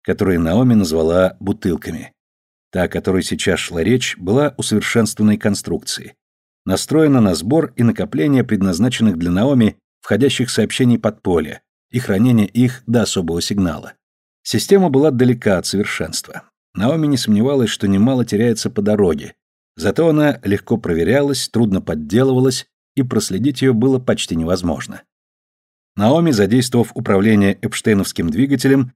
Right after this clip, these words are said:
слегка подправила его работу. Никто из находящихся вблизи бутылки ничего бы не заметил.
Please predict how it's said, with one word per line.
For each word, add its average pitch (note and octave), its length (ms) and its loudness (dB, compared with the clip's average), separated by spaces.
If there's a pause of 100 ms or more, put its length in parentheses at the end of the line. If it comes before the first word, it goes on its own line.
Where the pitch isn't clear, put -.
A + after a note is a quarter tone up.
(240)
слегка A2+ 400 0
подправила F#2+ 600 0
его E2 180 2
работу. E2+ 500 -4 (440)
Никто G#2 280 2
из F3+ 100 4
находящихся C3 680 0
вблизи G2 340 2
бутылки C3 520 -2
ничего A2+ 500 2
бы A2 120 2
не G#2 100 2
заметил. F#2 580 -4